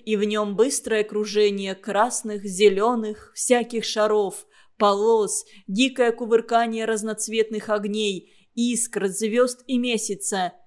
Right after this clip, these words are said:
Этот вихрь создают олени. Они мчатся подобно злой пурге. А Коляну надо ещё быстрей, и он гикает на них, размахивает хореем, обещает в весёлых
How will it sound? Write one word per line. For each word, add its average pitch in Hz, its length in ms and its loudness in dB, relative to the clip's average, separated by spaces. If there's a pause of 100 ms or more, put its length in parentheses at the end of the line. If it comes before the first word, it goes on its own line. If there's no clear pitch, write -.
(480)
Этот 285 380 0
вихрь 220 520 -2
создают 214 800 -2
олени. 196 720 -2 (300)
Они 202 300 0
мчатся 226 540 -2
подобно 208 600 0
злой 196 400 -2
пурге. 190 720 -6 (480)
А 226 140 4
Коляну 240 640 -2
надо 247 300 -4
ещё 262 480 4
быстрей, 262 720 0 (180)
и 214 140 -2
он 247 280 -2
гикает 254 540 -2
на 247 100 -4
них, 240 420 -4
размахивает 247 840 0
хореем, 226 580 0 (260)
обещает 240 760 -2
в 226 40 -12
весёлых 254 520 -6